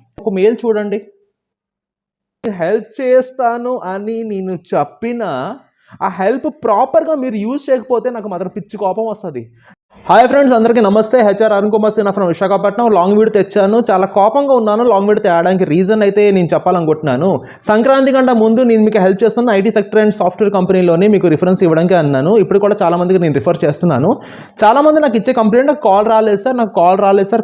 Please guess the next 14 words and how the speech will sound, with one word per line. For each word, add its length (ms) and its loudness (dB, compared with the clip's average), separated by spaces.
కాల్ 200 2
రాలేదు 300 0
సార్" 160 -2
అనేసి 280 -4
అన్నారు. 680 0
ఒక్కసారి 480 0
నాకు 180 0
వచ్చిన 260 -2
ఒక 680 2
మెయిల్‌లో 460 0
ఈ 200 -4
ఒక 260 -2
మెయిల్ 320 0
చూడండి. 420 -4